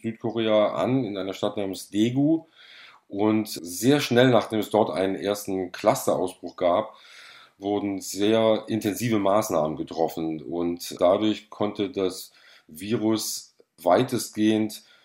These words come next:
in dieser Stadt isoliert werden, ohne dass diese Stadt Daegu übrigens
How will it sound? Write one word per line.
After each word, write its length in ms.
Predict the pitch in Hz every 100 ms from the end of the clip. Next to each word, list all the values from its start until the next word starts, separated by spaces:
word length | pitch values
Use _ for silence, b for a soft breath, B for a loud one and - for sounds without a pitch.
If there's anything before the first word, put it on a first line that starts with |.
| b _
in 180 | 113 120
dieser 280 | 110 101 98
Stadt 340 | - 107 107
isoliert 560 | 104 101 92 120 131 -
werden, 260 | 85 82
ohne 300 | - 120 131
dass 280 | 110 107 -
diese 200 | 113 101
Stadt 320 | - 101 95
Daegu 320 | 101 113 90
übrigens 480 | 87 85 85 82 -